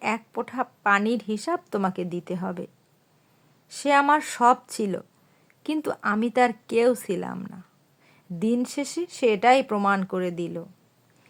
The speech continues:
এই যে আমাকে ঠকাইলা, এর প্রতিউত্তর হজম করতে পারবা তো? আল্লাহ কিন্তু আমারও। সব সময় মানুষ বলে নারী ঠকায়। আমি তো তাকে ভালোবেসেছিলাম মন থেকে, তাহলে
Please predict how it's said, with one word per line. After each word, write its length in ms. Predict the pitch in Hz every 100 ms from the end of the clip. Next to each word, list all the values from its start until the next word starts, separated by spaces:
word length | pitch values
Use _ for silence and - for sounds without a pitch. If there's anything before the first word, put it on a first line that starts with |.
| _ _ _
এই 240 | - 277 285
যে 160 | 302
আমাকে 420 | 254 233 254 294
ঠকাইলা, 680 | 294 226 208 247 254 285 339 _ _ _ _
এর 200 | - 247
প্রতিউত্তর 680 | 277 214 202 247 262 - 311
হজম 320 | 208 214 247
করতে 460 | 262 294 294 311 330
পারবা 480 | - 226 226 220 339
তো? 240 | - 190 - _ _ _ _ _ -
আল্লাহ 340 | 233 269 302
কিন্তু 280 | 349 349 - -
আমারও। 520 | 208 220 247 202 170 - _ _ _ _ _ _
সব 280 | - - 269 277 -
সময় 340 | 294 285 285
মানুষ 400 | 247 208 214 214
বলে 420 | 190 196 196 180 175
নারী 440 | 175 190 196 220
ঠকায়। 500 | - 185 180 185 170 - _ _ _ _ _
আমি 240 | - 269 349
তো 120 | 339
তাকে 260 | 330 330 302
ভালোবেসেছিলাম 960 | 240 277 269 294 302 - 311 311 233
মন 340 | 214 233 254
থেকে, 340 | 254 233 196 - - _ _ _ _ _
তাহলে 280 | 254 285